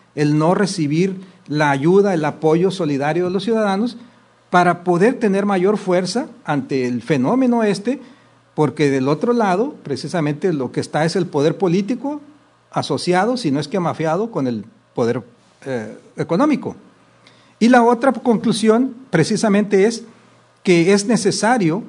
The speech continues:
eh, definitivamente mantener, eh, el, el, la educación, digamos, procurar ver en las sociedades una cada vez mayor educación cívica para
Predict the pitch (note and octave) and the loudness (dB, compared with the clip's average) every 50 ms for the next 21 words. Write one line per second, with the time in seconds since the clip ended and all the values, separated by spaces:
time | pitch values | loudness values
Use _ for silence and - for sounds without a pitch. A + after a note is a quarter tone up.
0 | - - - _ _ _ _ - E3 D3+ D3 D3 C3+ - D3+ C#3+ D#3+ D3+ - D#3 | -16 -20 -20 _ _ _ _ -4 0 0 2 0 0 -2 0 0 0 0 2 0
1 | D3 B2+ C#3 G3 G#3 G#3+ G3 G3+ G3+ G3+ G3+ G#3+ G#3+ G#3+ - - D#3 D#3+ E3 E3 | 0 0 2 2 2 2 2 0 0 0 0 -2 -2 -2 -6 -4 0 2 2 2
2 | D#3 C#3+ - E3+ D3+ D3 E3+ A3 C#4 D4+ - - - - - _ _ _ _ _ | 2 0 -2 -2 -2 0 2 2 0 0 -4 -8 -16 -20 -20 _ _ _ _ _
3 | _ _ - E3+ D#3+ D#3+ D#3 D3+ D3 C#3+ C3 - - - - _ _ _ _ _ | _ _ -2 0 0 2 2 0 0 -2 -4 -6 -12 -18 -20 _ _ _ _ _
4 | _ _ _ _ - _ _ _ _ _ - F#3 F3 D#3+ D#3 C#3 - D#3+ D3+ D3+ | _ _ _ _ -20 _ _ _ _ _ -4 -2 0 0 0 0 0 0 0 0
5 | D#3 D#3+ E3 D#3 D#3 E3+ E3 - A#3 - - - G3+ A3 B3 B3 A#3 G3 F3 E3+ | 0 2 2 4 2 2 2 2 0 0 0 2 2 4 4 4 4 2 2 2
6 | E3+ F3+ F#3+ F3+ D#3+ - - - - - - - - - F#3+ F#3 F#3 F#3 F#3 F3 | 0 0 0 -2 -4 -4 -8 -12 -14 -14 -16 -10 0 2 4 4 4 2 0 2
7 | F3 F#3+ G#3 B3 C4+ - - - - _ _ _ _ _ _ _ _ _ _ _ | 2 2 2 0 -2 -4 -10 -18 -20 _ _ _ _ _ _ _ _ _ _ _
8 | - C#3 D3 F#3+ G#3+ A#3 A3+ - F3 D#3+ D#3 D3+ C#3+ C#3+ C#3 C#3 C3+ C3 C3+ - | -4 2 2 4 4 2 0 -2 -2 -2 0 0 0 0 0 0 0 -2 -2 0
9 | - F#3 D#3+ - F3 D#3+ E3 F3+ G#3 A#3+ C4+ C4 - - - - _ _ _ _ | 0 0 0 2 0 2 2 2 2 0 -2 -4 -8 -14 -20 -20 _ _ _ _
10 | _ - F3 G3 G#3+ A3+ G#3 A3 A3 G3+ G#3+ G#3+ G3+ F#3+ G3+ G3 G3+ F3+ E3 D#3+ | _ 0 2 2 2 2 2 2 2 2 2 2 2 2 2 0 0 0 0 0
11 | D3 D3 E3 F#3 G3+ F#3+ F3+ F3 F3 F3 E3 - F3+ F3+ E3+ - - G#3+ G#3+ G#3 | 2 0 0 2 2 2 2 0 -2 -4 -4 -2 -2 -2 -2 -2 -2 0 0 -2
12 | G3+ G3+ A3+ C#4 - - - - _ _ _ _ _ - D3+ D3 D3 C#3+ - - | -2 -4 -6 -8 -8 -12 -20 -20 _ _ _ _ _ -2 0 0 0 -2 -4 -6